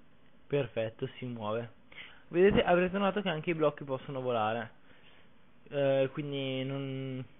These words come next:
non ci darà problemi anche se facciamo una porta in mezzo al nulla.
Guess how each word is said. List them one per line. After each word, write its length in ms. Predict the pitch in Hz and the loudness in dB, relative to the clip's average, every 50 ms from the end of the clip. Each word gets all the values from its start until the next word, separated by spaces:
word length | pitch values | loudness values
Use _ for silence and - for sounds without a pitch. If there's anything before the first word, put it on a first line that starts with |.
| - - - - - - - - - - - | -20 -20 -20 -20 -20 -20 -20 -20 -20 -18 -12
non 100 | - 147 | -10 -10
ci 80 | 139 - | -8 -2
darà 200 | - 151 147 143 | 2 2 4 4
problemi 320 | 135 135 139 139 123 127 127 | 4 2 0 0 -2 -2 -4
anche 180 | 123 120 135 127 | -6 -6 -8 -10
se 100 | - 117 | -10 -12
facciamo 280 | 120 123 - - 127 | -12 -12 -10 -10 -8
una 140 | 131 127 120 | -8 -8 -6
porta 260 | 113 131 127 - - | -4 -4 -4 -4 -4
in 80 | 127 120 | -6 -6
mezzo 300 | 123 120 120 110 - 123 | -6 -8 -8 -6 -6 -6
al 80 | 123 120 | -6 -6
nulla. 440 | 123 123 117 110 110 117 123 127 | -6 -8 -8 -6 -4 -4 -4 -4